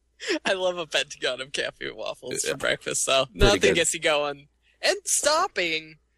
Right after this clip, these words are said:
Speaker 1: quite like it.
Speaker 2: <laughs> Exactly. What's, what else is going on in science world?
Speaker 1: So, uh, for my second and final, uh, science,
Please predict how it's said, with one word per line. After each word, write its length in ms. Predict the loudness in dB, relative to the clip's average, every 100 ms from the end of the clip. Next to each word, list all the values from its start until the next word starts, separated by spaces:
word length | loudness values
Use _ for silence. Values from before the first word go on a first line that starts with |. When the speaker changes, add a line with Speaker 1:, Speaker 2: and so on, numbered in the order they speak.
| _
Speaker 1:
quite 340 | -4 0 2 4
like 320 | 2 2 0
it. 100 | 0
Speaker 2:
<laughs> 40 | -4 -8 4 4 6 2 2
Exactly. 800 | -4 -4 -2 -6 _ -20 -16 -18 -18 _ _ _ _ _ -16 -6 0 0 0 0
What's, 220 | 0 2
what 160 | 6 8
else 160 | 8 6
is 80 |
going 220 | 6 8 8
on 100 | 6
in 60 |
science 400 | 6 6 6 4
world? 300 | 2 2 2
Speaker 1:
So, 520 | 0 2 4 6 4 4
uh, 220 | 4 2
for 160 | 0 -2
my 120 | -2
second 400 | 2 0 2 0
and 140 | -2
final, 460 | 0 0 2 2 2
uh, 260 | 2 2 0
science, 640 | -2 0 0 -2 -2 -4